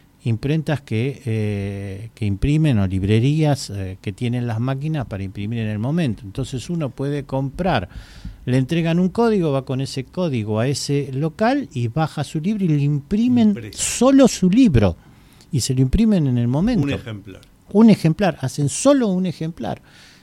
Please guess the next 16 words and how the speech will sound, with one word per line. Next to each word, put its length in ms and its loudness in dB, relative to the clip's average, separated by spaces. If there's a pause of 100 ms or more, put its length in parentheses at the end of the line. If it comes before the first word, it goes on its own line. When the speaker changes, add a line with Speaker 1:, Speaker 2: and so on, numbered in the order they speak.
(140)
Speaker 1:
Este, 1040 -4
o 60 -2
sea 140 -2
que 60 -2
ya 120 2
tenemos 360 4
tres 180 2
formas, 440 0 (160)
Speaker 2:
Sí. 280 -12 (240)
Speaker 1:
pero 220 4
la 120 4
que 120 0
perdura 520 0
es 120 -2
la 80 -4
impresa. 440 -14